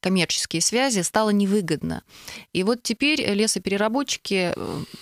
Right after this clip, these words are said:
просят дать им скидку в пять-шесть процентов. Она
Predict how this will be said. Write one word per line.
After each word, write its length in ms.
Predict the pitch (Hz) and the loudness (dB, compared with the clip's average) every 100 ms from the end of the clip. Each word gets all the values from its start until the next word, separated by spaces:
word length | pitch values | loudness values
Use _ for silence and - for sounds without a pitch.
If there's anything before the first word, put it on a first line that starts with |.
| - | 0
просят 600 | 233 269 254 180 160 - | 2 4 2 0 -2 -6
дать 340 | 160 185 190 | -2 0 0
им 100 | 185 | 0
скидку 360 | 180 - 214 - | -2 -2 -4 -6
в 80 | - | -4
пять-шесть 480 | 202 180 - 165 - | -2 -2 -2 -2 -2
процентов. 720 | 170 175 254 285 - 175 - - - - - | -4 -2 0 0 -2 -4 -8 -18 -20 -20 -10
Она 600 | - 180 202 202 185 180 | -2 2 2 4 2 0